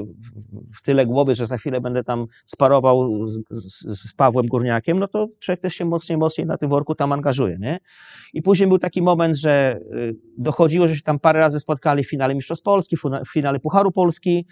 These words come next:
e, no to Paweł wtedy wygrywał, Marcin by-, by-, był, był drugi i później, no, Paweł z racji tam jakichś tam życiowych swoich spraw trochę jakby o-, odszedł od karate,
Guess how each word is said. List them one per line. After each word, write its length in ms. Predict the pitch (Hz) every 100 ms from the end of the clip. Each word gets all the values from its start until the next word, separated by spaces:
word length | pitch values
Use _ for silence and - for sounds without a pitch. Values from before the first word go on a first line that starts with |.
| - - _ -
e, 420 | 127 123 123 123
no 100 | 127
to 140 | 139 151
Paweł 400 | - 151 147 139
wtedy 300 | - 143 131
wygrywał, 520 | 131 143 135 143 175
Marcin 340 | 156 135 139 131
by-, 180 | 131
by-, 160 | 123 123
był, 280 | 123 127 127
był 180 | 123 131
drugi 440 | 131 120 147 214 247 -
i 80 | 156
później, 380 | - 214 190 190
no, 80 | 180
Paweł 320 | - 175 175
z 40 |
racji 220 | 160 151 156
tam 100 | 147
jakichś 180 | 147
tam 140 | - 139
życiowych 380 | 139 170 160 147
swoich 220 | - 151
spraw 260 | - 147
trochę 240 | - 147 143
jakby 260 | 135 135 131
o-, 140 | 139 -
odszedł 360 | 156 - 156 160
od 80 |
karate, 180 | - 175